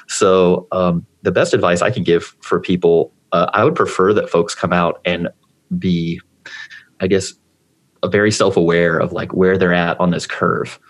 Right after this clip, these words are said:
Um, y-, you know, the, the, the, it's not so much a learning curve. It's more just, like, a career experience curve. It's like, if you're just starting, um, the knowledge base, the fund of knowledge that you have is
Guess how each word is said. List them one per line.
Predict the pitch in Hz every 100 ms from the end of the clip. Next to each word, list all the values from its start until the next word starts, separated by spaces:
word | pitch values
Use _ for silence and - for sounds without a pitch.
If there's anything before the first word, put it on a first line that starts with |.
| - - - -
Um, | 85 85 82 - _ _ -
y-, | 98
you | 101 92
know, | 80
the, | 80 90
the, | - 87 - - -
the, | 95 90 85 85 - _ -
it's | 92 95
not | 127
so | 123
much | 127 98
a |
learning | 85 87 85 90 107
curve. | 117 113 113
It's | 87 -
more | 90 90
just, | 104
like, | 87 85 87 - -
a | 90
career | - 90 90 85
experience | - - 85 87 98 -
curve. | - 107 117
It's | 87 87
like, | 90
if | 107 104
you're | 90
just | 82 92 107
starting, | - 85 87 107 120 - - - - -
um, | 90 85 85 - _ _ _ - 90 -
the | 92 87 85 85 85 -
knowledge | 90 87 98 110 101
base, | 95 -
the | 90
fund | 98 101
of | 92
knowledge | 85 90 92
that | -
you | 90
have | 90 85 87 95 107 - _ _ _ _ -
is | 92 85 85 85